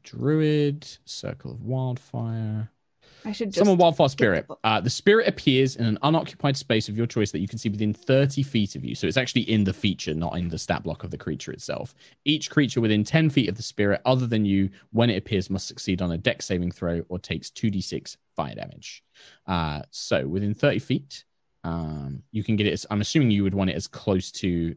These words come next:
Speaker 1: the enemies as possible.
Speaker 2: Yeah, but, like, not by the elk, like, by the butt of the alicorn.
Speaker 1: Uh, the, this is y-, you, the range of the spell. You could move first if you like, and
Speaker 2: Yeah.
Speaker 1: then summon it. Okay, so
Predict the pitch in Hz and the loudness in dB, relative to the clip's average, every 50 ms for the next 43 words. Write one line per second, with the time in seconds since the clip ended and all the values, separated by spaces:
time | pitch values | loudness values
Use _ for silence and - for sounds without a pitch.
0 | - 98 98 87 82 80 78 - - 90 90 85 82 90 95 - - _ - 90 | -6 -4 -2 -2 -2 -2 -4 -4 -4 -4 -4 -2 -4 -6 -8 -10 -16 _ -10 -10
1 | - - - 87 95 127 143 - - 208 214 196 208 208 190 226 214 214 214 - | -10 -8 -8 -6 -6 -6 -4 -2 0 0 0 0 0 0 2 2 0 0 -2 -6
2 | 196 - 190 185 170 - - 190 185 185 190 190 208 196 170 - - 160 165 123 | -12 -12 -12 -12 -10 -6 -4 -2 -2 0 0 0 -2 0 0 -2 -2 -2 -2 -2
3 | - - - 170 175 - - 165 170 170 170 165 160 175 175 165 - - _ - | -4 -4 -4 -6 -4 -2 -2 -2 0 0 -2 -2 -2 -2 -2 -2 -4 -6 _ -14
4 | - - - - - - - - - - - _ - - - - - - _ _ | -12 -12 -10 -10 -10 -8 -8 -10 -10 -12 -14 _ -20 -18 -18 -18 -20 -20 _ _
5 | _ _ _ _ _ _ _ - 104 101 98 98 - - 113 110 110 101 92 107 | _ _ _ _ _ _ _ 2 4 4 4 4 2 0 -4 -4 -4 -4 -4 -4
6 | 107 110 131 143 139 - 160 143 127 120 104 110 113 113 107 - - - - 92 | 0 2 2 2 4 4 2 2 2 0 -4 -4 -2 -2 -2 -4 -8 -10 -12 -12
7 | 90 92 107 107 113 123 131 131 127 127 117 87 104 113 113 107 101 104 117 131 | -10 -8 -6 -2 2 4 4 6 6 4 4 2 0 0 0 0 2 4 4 4
8 | 139 151 156 160 156 143 147 127 135 135 - - - 120 131 151 151 139 175 180 | 6 6 6 6 6 4 4 2 2 0 0 2 4 4 4 4 4 4 4 4
9 | - 165 135 117 113 120 131 147 175 160 - - - 131 151 185 214 - - - | 4 4 4 4 6 6 6 6 6 4 2 2 2 4 4 4 2 0 0 -2
10 | 143 139 143 131 123 127 151 208 240 - - 113 107 98 92 107 107 104 104 101 | 0 2 4 4 4 4 4 2 0 0 0 0 2 4 4 4 2 2 2 0
11 | 92 - _ - - - 90 80 73 65 62 - _ - 117 - - - _ _ | -2 -4 _ -10 -8 -6 -6 -4 -6 -6 -10 -8 _ -4 -4 -4 -4 -10 _ _
12 | _ _ _ _ - _ _ _ _ - - - 90 82 80 78 76 73 | _ _ _ _ -20 _ _ _ _ -20 -12 -6 -4 -2 -2 -2 -4 -6